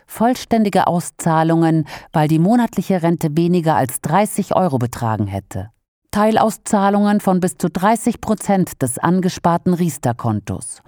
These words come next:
Wer sich mehr auszahlen lässt, bekommt sämtliche staatliche Zulagen gestrichen.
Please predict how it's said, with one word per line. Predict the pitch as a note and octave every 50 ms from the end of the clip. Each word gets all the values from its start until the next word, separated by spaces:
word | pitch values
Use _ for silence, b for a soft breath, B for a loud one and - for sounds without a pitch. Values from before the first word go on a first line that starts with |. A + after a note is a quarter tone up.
| B B B B B -
Wer | D#3+ D3+
sich | D3 D#3 - -
mehr | F3+ F#3+ G#3+ B3 B3+ -
auszahlen | C#3 C#3+ - - - - D#3 C#3+ C#3+ C#3+ D3 C#3+
lässt, | C#3 C#3 C#3 B2+ - _ B B B B B B
bekommt | - F3 - F#3+ F#3 F#3 E3+ -
sämtliche | - A3 B3 C4 - - B3 A3 - G#3
staatliche | F#3 - - F#3+ E3+ E3+ E3 _ - E3 - D#3+ D3
Zulagen | - - - F3 D#3 D#3 D#3 D3+ D3 D3 D3 D#3+ D3+
gestrichen. | F3+ E3 - - - - A#2 - - - G2+ G2